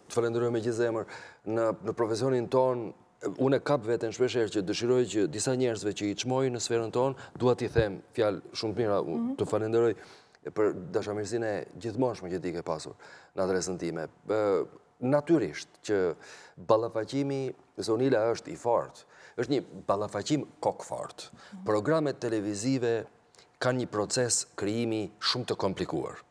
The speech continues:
Speaker 1: Dhe, ë, vitet kalojnë ndërkohë, nuk kemi më njëzet e dy, njëzet e tre vjeçar. Ë,
Speaker 2: Po
Speaker 1: kam,
Speaker 2: njëzet e pesë,
Speaker 1: po,
Speaker 2: çon si
Speaker 1: kam,
Speaker 2: ka.
Speaker 1: ka momente
Speaker 2: Mhm.
Speaker 1: kur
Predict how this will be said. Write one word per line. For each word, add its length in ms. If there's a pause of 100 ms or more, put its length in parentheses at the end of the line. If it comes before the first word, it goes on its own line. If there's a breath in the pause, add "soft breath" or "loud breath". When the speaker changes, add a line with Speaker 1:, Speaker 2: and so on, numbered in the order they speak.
(520 loud breath)
Speaker 1:
Dhe, 340 (1200 soft breath)
ë, 200
vitet 260
kalojnë 360
ndërkohë, 520
nuk 180
kemi 220
më 220
njëzet 240
e 40
dy, 120
njëzet 260
e 20
tre 180
vjeçar. 480 (120)
Ë, 340
Speaker 2:
Po 60
Speaker 1:
kam, 160
Speaker 2:
njëzet 120
e 140
pesë, 440
Speaker 1:
po, 120 (120)
Speaker 2:
çon 240
si 120
Speaker 1:
kam, 260
Speaker 2:
ka. 60
Speaker 1:
ka 160
momente 460
Speaker 2:
Mhm. 100
Speaker 1:
kur 300